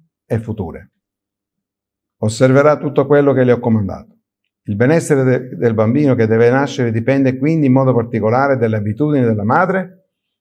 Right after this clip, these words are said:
i cui gusti e le cui passioni devono essere sottomessi a dei principi. Se vuole adempiere il piano di Di-, che Dio ha progettato,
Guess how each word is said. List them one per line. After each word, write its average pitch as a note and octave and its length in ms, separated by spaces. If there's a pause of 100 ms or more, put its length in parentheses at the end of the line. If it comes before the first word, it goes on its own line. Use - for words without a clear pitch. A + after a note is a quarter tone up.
(600)
i B2+ 180
cui C#3+ 220
gusti - 760
e G2 140
le G#2 120
cui C3 180
passioni C#3+ 500
devono B2+ 220
essere A#2 240
sottomessi B2+ 640
a - 20
dei F#2+ 160
principi. F#2 460 (760)
Se - 220
vuole C3 220
adempiere C3+ 400
il A2+ 80
piano C3+ 220
di C#3 120
Di-, E3 240
che B2 160
Dio C3 460
ha A#2 140
progettato, A#2 1000